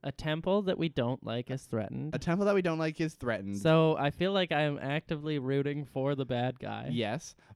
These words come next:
Speaker 2: but ostensibly the bad guy is a really bad guy.
Speaker 1: Yeah.
Speaker 2: Uh, we've had our sh-
Speaker 1: Ostensibly.
Speaker 2: we've <laughs> had our share of, you know, maybe this villain i-, isn't as bad as another villain's on this show.
Speaker 1: Uh-huh.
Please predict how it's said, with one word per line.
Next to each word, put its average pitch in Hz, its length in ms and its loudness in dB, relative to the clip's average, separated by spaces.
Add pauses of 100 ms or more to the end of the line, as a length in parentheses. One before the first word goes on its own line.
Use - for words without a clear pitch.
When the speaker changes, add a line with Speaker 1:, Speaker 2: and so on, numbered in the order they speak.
Speaker 2:
but 202 320 6
ostensibly 147 600 2
the 127 100 0
bad 135 260 2
guy 127 160 2
is 123 160 0
a 135 100 -2
really 120 420 0
bad 156 360 -2
guy. - 300 -10
Speaker 1:
Yeah. 143 220 2 (640)
Speaker 2:
Uh, 117 540 2
we've 214 260 0
had 190 160 6
our 156 140 6
sh- - 140 -8
Speaker 1:
Ostensibly. - 880 -4
Speaker 2:
we've 240 360 2
<laughs> 170 180 -6
had 165 460 2 (140)
our 156 200 4
share 143 520 2
of, 123 580 0
you 135 140 0
know, 104 400 -2 (600)
maybe 160 380 4
this 143 180 4
villain 131 800 2 (240)
i-, 127 160 0 (220)
isn't 131 400 0
as 127 180 2
bad 123 240 0
as 113 140 -2
another 117 340 -2
villain's 95 420 -6
on 95 180 -6
this 113 200 -4
show. - 280 -14 (100)
Speaker 1:
Uh-huh. 147 280 2